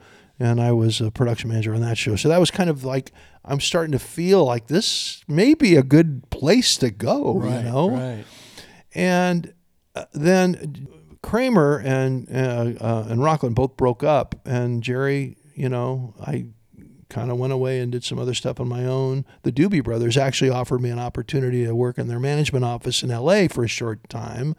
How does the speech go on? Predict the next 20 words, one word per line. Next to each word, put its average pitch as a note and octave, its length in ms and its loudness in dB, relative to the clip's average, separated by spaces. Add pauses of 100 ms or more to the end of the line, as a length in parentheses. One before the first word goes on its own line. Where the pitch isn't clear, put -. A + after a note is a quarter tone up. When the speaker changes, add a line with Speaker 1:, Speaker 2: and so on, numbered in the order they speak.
(280)
Speaker 2:
Good. A2+ 180 -8
Speaker 1:
So A#2+ 300 -2
I B2 80 0
ran D3+ 300 2
the C#3 140 2
L C3+ 200 2
A C3 80 0
management C3 440 -2
office B2 300 -4
for - 140 -4
the A#2+ 120 -4
Doobie D3 320 -2
Brothers A#2+ 400 -2
for A#2+ 360 -4
about B2 360 -6
a B2 60 -4
year C#3 580 0
and C3+ 100 0
a A#2+ 40 -4
half-ish. D3+ 1080 -4